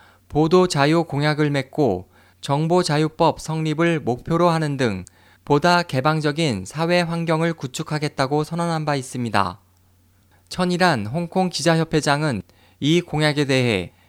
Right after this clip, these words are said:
약속대로 보도의 자유를 지켜야 한다며 보도의 자유가 심각하게 억압돼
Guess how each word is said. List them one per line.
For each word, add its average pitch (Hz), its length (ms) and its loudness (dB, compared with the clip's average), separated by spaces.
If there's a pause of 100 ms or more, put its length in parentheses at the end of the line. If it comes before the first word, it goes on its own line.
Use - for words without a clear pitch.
(140)
약속대로 139 760 0 (180)
보도의 170 460 2
자유를 151 400 2
지켜야 143 400 0
한다며 127 580 0 (320)
보도의 170 420 2
자유가 156 440 2
심각하게 170 600 -2
억압돼 113 680 0